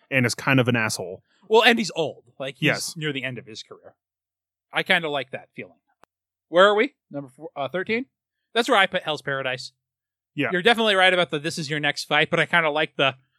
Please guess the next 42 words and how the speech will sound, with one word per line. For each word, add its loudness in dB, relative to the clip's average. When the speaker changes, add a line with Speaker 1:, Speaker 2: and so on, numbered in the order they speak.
Speaker 2:
"Oh, 2
you 2
all 4
have 2
to -6
fight 0
somebody -2
from -6
your -2
past -2
life -2
who -12
Speaker 1:
Yeah, 4
I 8
mean, 6
Speaker 2:
is 4
Speaker 1:
that's 2
Speaker 2:
judging -2
you -4
for -6
your -4
current -10
choices." -10
Speaker 1:
That's -2
good. -6
I 0
have 0
Undead -2
Unluck -10
at -14
twelve. -8
I 4
just -2
liked -2
the 0
moment 2
when 0
the -2
witch -4
died. 2
Like, -2
I, 2